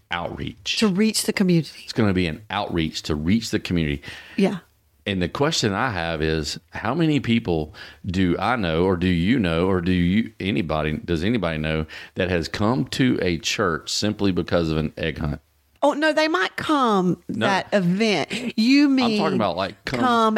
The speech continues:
Speaker 2: and plug
Speaker 1: and,
Speaker 2: in
Speaker 1: and they've got
Speaker 2: and join
Speaker 1: and
Speaker 2: the
Speaker 1: they
Speaker 2: fellowship.
Speaker 1: came to know Jesus at an egg
Speaker 2: Yeah.
Speaker 1: hunt.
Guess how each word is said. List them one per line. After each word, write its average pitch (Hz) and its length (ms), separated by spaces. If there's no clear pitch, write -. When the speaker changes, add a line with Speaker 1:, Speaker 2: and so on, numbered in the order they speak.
Speaker 2:
and 190 340
plug 185 540
Speaker 1:
and, 190 100
Speaker 2:
in 185 320
Speaker 1:
and 95 220
they've 120 260
got 165 180
Speaker 2:
and 185 300
join 175 960
Speaker 1:
and 196 160
Speaker 2:
the 190 60
Speaker 1:
they 110 120
Speaker 2:
fellowship. 123 340
Speaker 1:
came 101 100
to 101 40
know 101 200
Jesus 85 640
at 87 80
an 87 100
egg 82 300
Speaker 2:
Yeah. 80 100
Speaker 1:
hunt. 151 200